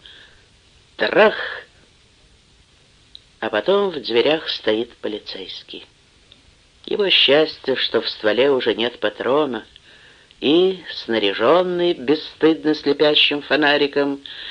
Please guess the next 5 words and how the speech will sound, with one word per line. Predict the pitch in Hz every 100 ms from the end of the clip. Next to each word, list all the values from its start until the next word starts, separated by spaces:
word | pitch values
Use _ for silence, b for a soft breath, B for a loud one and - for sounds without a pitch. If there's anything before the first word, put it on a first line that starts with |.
| B B -
требует | 101 151 190 170 170 170 170 -
данных | - - 110 135 151 147 147 143 - -
о | 110
моей | 107 95 87 107 104
личности. | 90 92 - - 90 - - - -